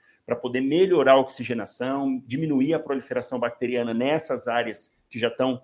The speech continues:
mortas, então, avaliar muito bem isso. Dependendo, você encaminha pra poder fazer desbridamento. Se for mais superficial e você tiver apto, você até pode fazer no pronto atendimento.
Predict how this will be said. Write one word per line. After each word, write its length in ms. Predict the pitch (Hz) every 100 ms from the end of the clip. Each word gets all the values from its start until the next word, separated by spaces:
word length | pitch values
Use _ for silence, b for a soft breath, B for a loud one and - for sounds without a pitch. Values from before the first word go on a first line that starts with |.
| -
mortas, 680 | 113 120 131 - 139 - _ _ _
então, 240 | 123 147 143
avaliar 360 | 139 143 147
muito 240 | 147 175 180
bem 300 | 170 175 117
isso. 240 | - -
Dependendo, 640 | 98 113 131 131 135 151
você 240 | 151 147 143
encaminha 600 | 143 143 120 120 139 151 -
pra 140 | 139
poder 220 | 143 135
fazer 320 | 131 131 127
desbridamento. 720 | 127 120 117 117 104 120 143
Se 120 | - 175
for 180 | 220
mais 200 | 202 165
superficial 840 | 156 151 123 - - 147 156 123 - 123
e 60 |
você 300 | 120 123 143
tiver 520 | 139 123 127 113 - -
apto, 440 | 160 - - -
você 120 | -
até 160 | 147 165
pode 200 | 175 165
fazer 220 | 170 156
no 80 | 160
pronto 260 | 160 156 156
atendimento. 480 | 165 175 208 117